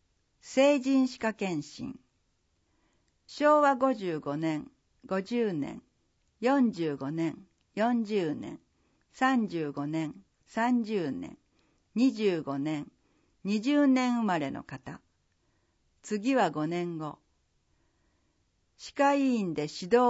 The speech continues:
を受けて、食生活や生活習慣を点検、改善し、正しい口腔ケアの方法を身につけましょう。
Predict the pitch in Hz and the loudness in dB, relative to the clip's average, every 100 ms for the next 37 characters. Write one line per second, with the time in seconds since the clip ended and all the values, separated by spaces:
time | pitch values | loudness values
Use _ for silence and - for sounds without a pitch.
0 | 233 220 208 165 - 135 139 _ _ - | 4 2 -2 -8 -10 -10 -12 _ _ -8
1 | 196 196 - 269 240 208 175 160 151 147 | -8 -8 0 2 2 0 -4 -4 -6 -4
2 | 214 247 254 233 226 208 233 202 - 147 | -2 -2 -2 -4 -6 -8 -4 -4 -4 -4
3 | 139 139 - 180 202 - 185 175 - - | -4 -6 -8 -6 -6 -6 -6 -6 -10 -4
4 | 180 214 185 185 180 - 165 156 - _ | -2 0 -2 -6 -6 -10 -12 -12 -14 _
5 | _ _ _ _ 220 233 277 - 269 208 | _ _ _ _ -2 0 0 0 -4 -4
6 | - 226 240 240 233 220 220 208 175 131 | -2 0 0 -2 -6 -6 -4 -2 0 -2
7 | 135 175 196 214 - 196 180 170 165 - | -4 -6 -4 -4 -6 -4 -2 -4 -6 -8
8 | 170 190 196 - 190 180 - 170 135 - | -8 -6 -8 -8 -8 -8 -10 -10 -10 -12